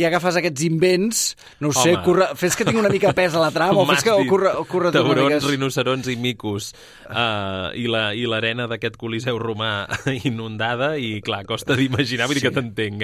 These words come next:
Speaker 2: eh? Em, clar, la marca Ridley Scott, eh, d'entrada, sembla que, que hauria de ser potser un punt a favor, un aspecte positiu.
Speaker 1: Totalment, perquè, eh, sobretot amb les pel·lícules que, com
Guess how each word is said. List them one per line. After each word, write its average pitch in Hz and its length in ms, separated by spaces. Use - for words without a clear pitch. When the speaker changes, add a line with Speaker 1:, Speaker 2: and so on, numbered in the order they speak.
Speaker 2:
eh? - 0
Em, 127 720
clar, 151 180
la 123 140
marca 139 240
Ridley 139 800
Scott, 151 460
eh, 123 360
d'entrada, 117 840
sembla 113 460
que, 110 120
que - 80
hauria 107 320
de 110 80
ser 107 240
potser 104 500
un 110 140
punt 113 160
a 107 80
favor, 131 320
un 123 80
aspecte 113 320
positiu. 127 480
Speaker 1:
Totalment, 165 460
perquè, 135 400
eh, 120 420
sobretot 135 480
amb 127 380
les 120 100
pel·lícules 135 320
que, 139 160
com 123 140